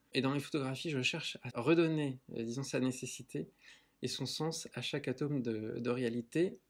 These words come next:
en le faisant entrer en résonance, en correspondance avec, euh, ce qui l'entoure, et à commencer par moi-même qui suis en train de le regarder et le, euh, spectateur qui va regarder la, la photographie et qui va entrer en résonance avec ce qu'il est en train de regarder,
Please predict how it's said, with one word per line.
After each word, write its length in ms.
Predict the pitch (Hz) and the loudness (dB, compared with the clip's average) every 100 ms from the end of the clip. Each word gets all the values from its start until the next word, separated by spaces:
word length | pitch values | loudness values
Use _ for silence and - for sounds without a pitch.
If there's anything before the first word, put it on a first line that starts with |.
| - - | -8 2
en 220 | 160 151 | 4 4
le 100 | 139 | 2
faisant 480 | - 170 156 165 170 | 4 4 4 2 2
entrer 400 | 170 - 175 160 | 0 2 2 2
en 160 | 127 | 2
résonance, 580 | 135 131 127 151 196 196 | 2 4 4 2 0 -2
en 60 | 131 | -2
correspondance 800 | 135 123 - 123 160 202 - - | 0 0 0 -2 0 -2 -4 0
avec, 460 | 127 165 - - _ _ _ _ _ - | 2 2 -2 -14 _ _ _ _ _ -4
euh, 240 | 120 120 - - - | -2 -2 -2 -8 -8
ce 160 | - | -10
qui 160 | - - | -6 0
l'entoure, 460 | 117 117 185 214 - | 0 0 0 -2 -2
et 220 | 147 170 | -2 0
à 80 | 151 | -2
commencer 480 | 143 120 117 - 202 | -4 -4 -2 0 0
par 320 | 202 143 113 - | 0 -2 -2 0
moi-même 440 | 123 143 147 139 | 2 4 4 2
qui 120 | 135 | -2
suis 160 | - 117 | -2 -4
en 40 | |
train 160 | 117 117 | 0 0
de 60 | |
le 80 | 113 | 2
regarder 560 | 107 110 113 135 190 - | 0 0 0 2 2 4
et 180 | 127 131 | 0 0
le, 340 | - 123 - - 113 | 2 2 0 -6 -6
euh, 180 | 101 110 113 107 113 123 _ _ _ _ _ | -4 -6 -8 -12 -14 -20 _ _ _ _ _
spectateur 640 | - - 113 110 110 170 | -8 -6 -2 -4 0 -2
qui 100 | - | 0
va 100 | 120 | -2
regarder 440 | 113 123 117 127 135 | 0 -2 -2 -2 -4
la, 120 | - _ - _ | -6 _ -20 _
la 60 | 123 | -8
photographie 680 | - 131 117 110 - 185 - - - | -4 0 0 -2 -4 -6 -6 -16 -12
et 60 | 123 | -8
qui 160 | - 123 | 0 4
va 100 | 120 | 4
entrer 320 | 123 - 185 | 4 2 0
en 180 | 113 120 | 2 4
résonance 580 | 156 151 156 165 170 | 4 4 2 0 0
avec 160 | 120 120 | 0 0
ce 60 | - | -2
qu'il 160 | 135 | -2
est 60 | 135 | 0
en 80 | 127 | -2
train 220 | - 135 | -2 -2
de 80 | 120 | 0
regarder, 400 | 120 117 - | 0 0 -4